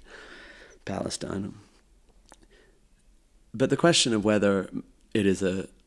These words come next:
substantial moral good or a substantial moral evil in the world,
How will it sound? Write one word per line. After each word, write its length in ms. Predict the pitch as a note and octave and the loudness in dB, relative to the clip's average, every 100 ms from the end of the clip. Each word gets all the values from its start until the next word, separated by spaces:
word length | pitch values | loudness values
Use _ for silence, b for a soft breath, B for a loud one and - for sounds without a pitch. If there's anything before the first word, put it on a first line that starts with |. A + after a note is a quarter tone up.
| _ | _
substantial 600 | - - F2+ G2+ G2 - | -6 -4 -4 -2 -4 -2
moral 380 | F#2 F#2+ F2+ F#2+ | -2 0 -2 -4
good 420 | F#2+ G2 F2 F2 - | -2 0 0 -4 -6
or 120 | G2 | -4
a 60 | F2+ | -2
substantial 880 | - F#2+ - F#2+ F#2 - F2+ G2 F#2+ - | -4 -6 -6 -6 -6 -8 -8 -10 -12 -8
moral 520 | G2 F#2 F#2 G2+ F#2+ _ _ _ _ - | -4 -4 -6 -10 -16 _ _ _ _ -6
evil 400 | G#2 A2 G2+ D2+ | -2 -2 -2 -6
in 120 | F#2 | -8
the 80 | F#2 | -8
world, 500 | F#2+ C#2+ F2 G#2+ G#2 | -8 -8 -10 -14 -18